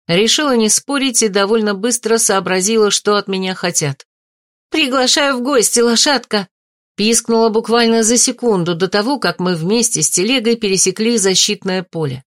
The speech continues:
"Лич здесь?" удивилась я.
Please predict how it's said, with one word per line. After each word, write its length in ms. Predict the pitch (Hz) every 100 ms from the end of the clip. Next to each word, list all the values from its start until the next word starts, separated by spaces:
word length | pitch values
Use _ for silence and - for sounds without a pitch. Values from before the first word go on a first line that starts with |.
| _ _ _ _ _ _ _
"Лич 380 | 175 175 196 196
здесь?" 680 | 185 170 160 196 254 - - _ _ _ _ _
удивилась 600 | 196 180 208 190 180 -
я. 280 | 190 175